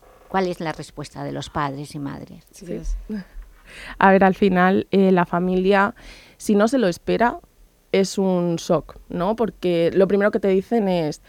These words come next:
Speaker 3: "Pero va a poder hacer vida normal, va a ser siempre dependiente de mí". Entonces ahí es, mm, yo es como le-, siempre les digo, ¿no? Eh, si f-, tuviese una bola de cristal, <laughs> no,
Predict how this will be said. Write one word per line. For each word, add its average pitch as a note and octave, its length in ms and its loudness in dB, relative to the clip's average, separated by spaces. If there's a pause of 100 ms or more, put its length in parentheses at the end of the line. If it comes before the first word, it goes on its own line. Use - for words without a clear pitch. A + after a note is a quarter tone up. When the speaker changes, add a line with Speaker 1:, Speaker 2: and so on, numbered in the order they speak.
(360)
Speaker 3:
"Pero F#3+ 340 8
va F#3 100 8
a G3 60 4
poder G#3 240 2
hacer F#3+ 240 0
vida F3 180 4
normal, G3 720 2 (420)
va F#3+ 60 8
a G3 40 6
ser F#3+ 200 2
siempre F#3+ 300 0
dependiente F3 520 0
de D3+ 140 2
mí". A3 420 0 (840)
Entonces G#3 340 6
ahí A#3 260 4
es, A#3 140 0 (180)
mm, G3 420 4
yo G3 140 4
es G#3 60 -4
como A3+ 200 -2
le-, F3 360 4
siempre F#3+ 320 0
les F3 220 2
digo, D#3 280 0
¿no? D#3 280 -2 (120)
Eh, E3+ 600 2
si F#3 260 -4
f-, - 180 -4
tuviese G3 320 4
una B3 120 6
bola G#3 260 6
de E3+ 120 2
cristal, G#3 560 0 (200)
<laughs> C4+ 580 6 (460)
no, A3 600 8